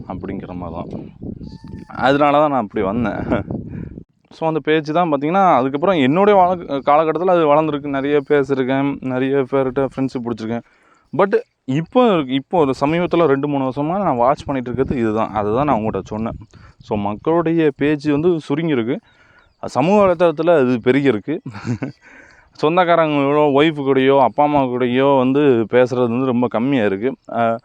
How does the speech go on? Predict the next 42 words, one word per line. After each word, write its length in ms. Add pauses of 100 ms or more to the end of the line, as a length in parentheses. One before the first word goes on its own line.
(220)
இன்னும் 280
சொல்லப்போனா 260
ஒய்ஃப் 360
கூடலாம் 260
பேசுறது 320
ரொம்ப, 200
ரொம்ப 180
கம்மியா 240
இருக்கும். 200
ஏன் 360
அப்படின்னா, 280 (540)
அங்க 200
பேசினாலே 480
சண்டைக்கு 340
வந்துருது. 580 (640)
சண்டை 280
வந்துருது, 280
அப்படி 200
தானே? 320
என்கிட்ட 760
ஒரு 320
சாரு 220
கூட 180
சொன்னாரு, 440
ஒரு 220
சாரு 540
என் 120
கூட 140
வேலை 260
பார்க்குறாரு. 400 (500)
"சார், 220
அரை 380
மணி 120
நேரம் 160
மேல 180
பேச 280
முடியல 180
சார், 220
அரை 220
மணி 120
நேரம் 140
மேல 180